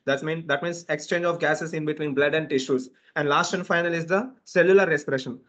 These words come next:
which is the, uh, which is the utilization of the oxygen by the cells and tissues. That is called cellular respiration. So we have already finished the breathing and ventilation with a simple flow chart.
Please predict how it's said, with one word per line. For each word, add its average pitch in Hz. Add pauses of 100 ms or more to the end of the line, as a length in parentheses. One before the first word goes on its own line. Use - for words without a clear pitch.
which 147
is 165
the, 165 (280)
uh, 139
which 160
is 160
the 156
utilization 170
of 151
the 165
oxygen 151
by 143
the 143
cells 135
and 135
tissues. 127
That 135
is 135
called 160
cellular 131
respiration. 120 (240)
So 139
we 147
have 170
already 165
finished 170
the 165
breathing 160
and 160
ventilation 156
with 139
a 139
simple 151
flow 156
chart. 156